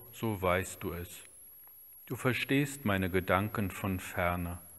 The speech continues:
Ich gehe oder liege, so bist du um mich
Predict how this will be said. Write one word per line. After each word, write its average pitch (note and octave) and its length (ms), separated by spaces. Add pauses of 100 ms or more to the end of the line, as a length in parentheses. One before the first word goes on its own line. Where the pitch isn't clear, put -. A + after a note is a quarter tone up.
(920)
Ich A#2 240
gehe C#3+ 340
oder G#2 340
liege, G#2 760
so - 200
bist A2+ 300
du - 60
um A#2 280
mich G2 380